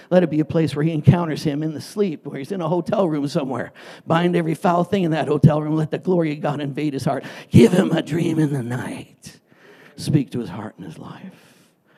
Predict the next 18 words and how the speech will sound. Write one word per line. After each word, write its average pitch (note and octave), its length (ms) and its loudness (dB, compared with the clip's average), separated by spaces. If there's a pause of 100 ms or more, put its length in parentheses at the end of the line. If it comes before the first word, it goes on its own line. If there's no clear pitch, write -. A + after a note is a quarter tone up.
(560)
So B3 240 4
there's C4 180 0
times C#4+ 300 -2
I'm F3 100 -4
praying, D4 240 -2
it's F3 120 -6
amazing. G3+ 380 -2
Little G#3+ 200 0
assignments A3+ 400 2
will E3+ 80 -2
come G3+ 160 2
like F#3+ 160 0
that, G3+ 200 2
random A#3 360 2
stuff - 260 2
out G#3+ 120 4
of G3 80 8
nowhere, G3+ 360 6